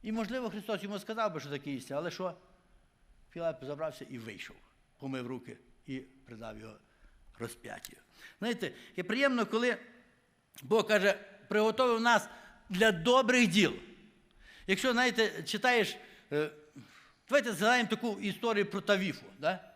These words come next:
Така була жіночка собі Тавіфа, не знаю, яка вона була, велика, маленька, гарна, негарна, не знаю, але вона вміла дуже гарно шити. Вона мала голочку і шила платячка, шила всякі одежі для дітей.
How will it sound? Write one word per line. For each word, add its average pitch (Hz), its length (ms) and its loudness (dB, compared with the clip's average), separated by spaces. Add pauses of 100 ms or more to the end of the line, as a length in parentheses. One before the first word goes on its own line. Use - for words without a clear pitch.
(440)
Така 214 240 2
була 202 420 4 (140)
жіночка 254 440 -2
собі 190 220 -6
Тавіфа, 226 480 0 (180)
не 202 120 -4
знаю, 240 140 2
яка 196 200 0
вона 185 140 -2
була, 185 200 0
велика, 233 380 -2
маленька, 208 500 2 (560)
гарна, 202 340 4
негарна, 214 480 4
не 208 80 0
знаю, 233 220 6
але 247 100 2
вона 269 280 4 (180)
вміла 254 360 4
дуже 254 280 0
гарно 233 400 2
шити. 190 460 -4 (520)
Вона 214 180 0
мала 220 220 4
голочку 226 520 2 (260)
і 190 100 -6
шила 214 300 0
платячка, 208 720 -2
шила 226 340 -4
всякі 220 320 -6
одежі 226 560 -2
для 208 140 -4
дітей. 208 440 -4